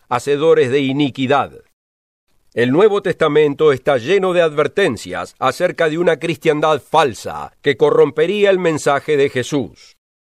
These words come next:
Ese mensaje es un apasionante mensaje profético acerca del mundo de mañana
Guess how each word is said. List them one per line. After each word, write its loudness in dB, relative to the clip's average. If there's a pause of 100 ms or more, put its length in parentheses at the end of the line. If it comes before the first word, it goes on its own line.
(140)
Ese 2
mensaje 0
es -2
un 2
apasionante 0
mensaje -2
profético 0
acerca 0
del 4
mundo 0
de 6
mañana 0